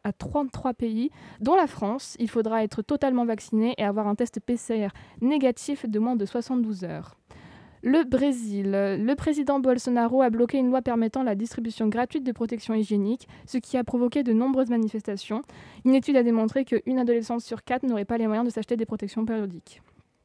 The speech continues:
Et enfin, au Mali, un soldat français de l'opération anti-djihadiste Barkhane est mort mardi dernier de manière accidentelle. Son nom était Adrien Quélin, il avait vingt-neuf ans, il était mécanicien et est décé-,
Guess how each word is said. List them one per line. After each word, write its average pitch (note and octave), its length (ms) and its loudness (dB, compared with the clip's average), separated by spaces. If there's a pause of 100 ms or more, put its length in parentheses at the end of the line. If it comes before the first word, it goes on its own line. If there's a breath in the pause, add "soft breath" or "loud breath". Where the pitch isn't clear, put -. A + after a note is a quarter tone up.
(760 loud breath)
Et E4 120 6
enfin, C4 340 4
au A#3+ 60 6
Mali, A#3+ 520 2
un B3+ 120 -2
soldat B3 320 -2
français A#3+ 340 -4
de A#3 100 -2
l'opération A3+ 600 -2
anti-djihadiste A#3 680 -4
Barkhane G#3+ 460 -2 (420 loud breath)
est A#3+ 60 6
mort A3+ 180 8
mardi B3 240 2
dernier A#3+ 240 2
de A#3+ 100 2
manière G#3 280 2
accidentelle. A3 720 -2 (320 loud breath)
Son B3 160 4
nom C4+ 140 4
était B3 200 0
Adrien A#3+ 380 2
Quélin, A3 380 0
il A3 140 0
avait G3+ 120 0
vingt-neuf G#3+ 400 0
ans, G3 220 0
il A3+ 120 -2
était G#3+ 180 0
mécanicien A3+ 640 2
et A3 100 2
est G3+ 60 0
décé-, A3 340 -2